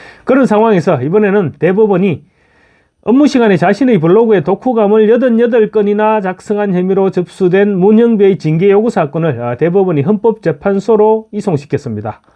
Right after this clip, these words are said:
대법원 입장에서는 처리하기가 곤란하죠. 그러니까 헌법재판소로 다시 넘기면서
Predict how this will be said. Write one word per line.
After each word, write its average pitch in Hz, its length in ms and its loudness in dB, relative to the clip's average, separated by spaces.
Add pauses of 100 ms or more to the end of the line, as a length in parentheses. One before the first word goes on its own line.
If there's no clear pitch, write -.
(420)
대법원 226 440 2
입장에서는 208 520 0
처리하기가 233 600 0
곤란하죠. 185 600 -2
그러니까 160 420 -2
헌법재판소로 190 1080 0
다시 196 240 -2
넘기면서 175 580 0